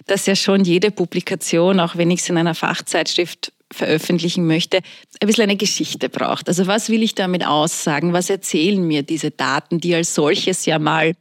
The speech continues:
wobei ich auch das ein bisschen vorsichtig sagen würde, neutral sind, ja, aber die ich natürlich irgendwie auswählen muss, selektieren muss und die ich auch zu einem Narrativ zusammenfügen muss. Das mache ich total gerne.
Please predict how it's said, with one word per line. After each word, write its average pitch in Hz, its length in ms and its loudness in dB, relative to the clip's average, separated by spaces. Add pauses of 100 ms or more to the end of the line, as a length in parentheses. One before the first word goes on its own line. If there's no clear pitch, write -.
(560)
wobei 156 280 -6
ich 135 120 -6
auch 139 80 -8
das - 220 -6
ein 147 80 -6
bisschen - 180 -18
vorsichtig - 400 -8
sagen 156 140 -4
würde, 160 160 -4 (720)
neutral 165 680 0
sind, 240 400 4
ja, 165 280 2
aber 180 200 2
die 196 140 -2
ich 196 120 -2
natürlich 196 520 -2
irgendwie 190 400 0
auswählen 185 640 2
muss, 233 320 2
selektieren 180 580 0
muss 240 360 2
und 185 180 -2
die 196 140 0
ich - 180 -2
auch 156 220 0
zu - 180 -2
einem 180 280 0
Narrativ 170 500 -4
zusammenfügen 156 720 -2
muss. 156 300 -2 (420)
Das 208 140 -2
mache 190 180 2
ich 202 80 -2
total - 320 -4
gerne. - 600 -4